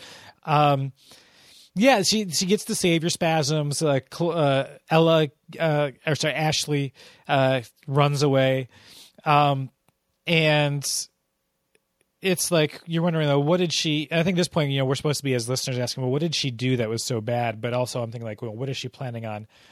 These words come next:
on doing now?" Like, she's got the, the gun. Uh, I mean, at this point, we don't yet know.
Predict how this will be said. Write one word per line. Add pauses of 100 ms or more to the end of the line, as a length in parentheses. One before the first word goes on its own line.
(240)
on
doing
now?" (340)
Like,
she's
got
the, (480)
the
gun. (480)
Uh, (120)
I
mean,
at
this
point,
we
don't
yet
know.